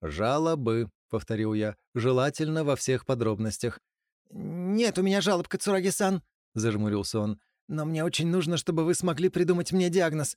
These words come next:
хоть какой-нибудь, умоляю. Если надо, я на коленях буду просить". Я чудом смог войти в эту десятку. Сатай Гасира не хотел пускать меня, потому что для меня уже заготовлена работа, но я не хочу её выполнять. Вот только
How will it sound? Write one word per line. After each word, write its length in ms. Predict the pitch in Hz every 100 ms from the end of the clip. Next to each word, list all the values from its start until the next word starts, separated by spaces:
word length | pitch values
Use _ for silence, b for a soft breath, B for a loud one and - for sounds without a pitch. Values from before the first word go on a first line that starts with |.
| -
хоть 200 | - 196
какой-нибудь, 580 | 220 - 190 185 185 196
умоляю. 520 | 220 247 196 170 165 _ _ _ -
Если 320 | 131 147 165
надо, 340 | 175 196 165 156
я 180 | 175
на 120 | 175 196
коленях 360 | 190 214 226
буду 200 | 190 208
просить". 420 | 202 202 202 - - _ _ _ -
Я 140 | 135
чудом 340 | 135 180 135 139
смог 280 | 156 151 139
войти 300 | 151 - 160
в 40 |
эту 180 | 147 151
десятку. 520 | 160 170 147 - 127 _ _ -
Сатай 300 | 160 160 165
Гасира 360 | 160 151 185 165
не 120 | 180
хотел 320 | 190 196 185
пускать 400 | 170 - 165 147
меня, 260 | 160 156 151
потому 320 | 156 165 170
что 240 | - 175
для 160 | 151 165
меня 280 | 165 165 170
уже 180 | 160
заготовлена 560 | 165 175 185 180 180 175
работа, 440 | 190 196 185 160 - b
но 160 | 190 185
я 120 | 175
не 120 | 202
хочу 260 | - 220 233
её 240 | 202 180
выполнять. 580 | 180 190 208 208 180 - _ _ _ _ _ _ _ _
Вот 340 | - 135 175 - -
только 460 | 170 156 - 160